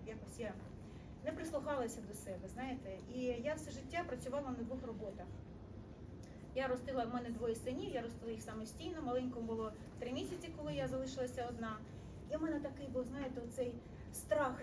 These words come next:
що я щось втрачу, що я не нагодую, що мені не вистачить грошей, якби щось сталося. І, е, завжди в мене було дві роботи. Так, ми почали з власний бізнес, поки я працювала як найманий працівник. Е, і я не думала працювати в Біопіку.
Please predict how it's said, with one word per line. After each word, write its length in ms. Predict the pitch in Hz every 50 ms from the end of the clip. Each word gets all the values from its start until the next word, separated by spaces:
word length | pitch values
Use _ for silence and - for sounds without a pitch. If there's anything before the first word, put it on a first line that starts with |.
| - - -
що 180 | - - 254
я 140 | 247 277 269
щось 220 | 254 - 269 254
втрачу, 440 | 262 - - 233 220 202 196 - -
що 140 | - - -
я 80 | 262 262
не 100 | 269 277
нагодую, 600 | 262 254 247 233 226 196 208 202 202 202 190 196
що 160 | - - 254
мені 220 | 277 311 349 339 294
не 100 | 277 294
вистачить 380 | 311 311 311 302 302 285 240
грошей, 300 | 254 269 277 - 302 294
якби 240 | 285 269 254 233 285
щось 220 | - - 262 254
сталося. 540 | - - - 220 208 202 202 202 - - 196 - - - - - - - - - - - - - - 247
І, 180 | 254 262 262 254
е, 520 | 247 - - 226 226 233 233 226 214 214 -
завжди 280 | 262 262 247 233 370 415
в 80 | 370
мене 160 | 311 311 302 302
було 260 | - 240 240 247 226
дві 220 | - - 254 262
роботи. 480 | 247 226 208 214 233 214 190 185 - 175 147 - -
Так, 160 | - 269 302 294 - - 226 214 202 208 208
ми 60 | 220
почали 440 | 220 - 220 - - 226 220 220 196
з 80 | - -
власний 420 | 226 262 294 302 294 - 254 254
бізнес, 360 | 247 233 247 254 247 233 226
поки 240 | 233 - 202 - -
я 80 | 214 208
працювала 480 | - 196 196 - - 208 214 214 208
як 140 | 202 202 214
найманий 340 | 233 254 277 277 262 254 247
працівник. 540 | 240 226 220 220 - 233 220 220 226 208 208 - - - - - - - - - - - - - - - - - - -
Е, 220 | - - - 208 202 202 -
і 60 | 247
я 160 | 254 294 339 359
не 120 | 320 311
думала 320 | 254 254 269 262 262 240
працювати 520 | 220 220 214 202 - 226 226 220 208 208 214 208
в 80 | 202
Біопіку. 460 | 220 214 185 175 185 185 - - -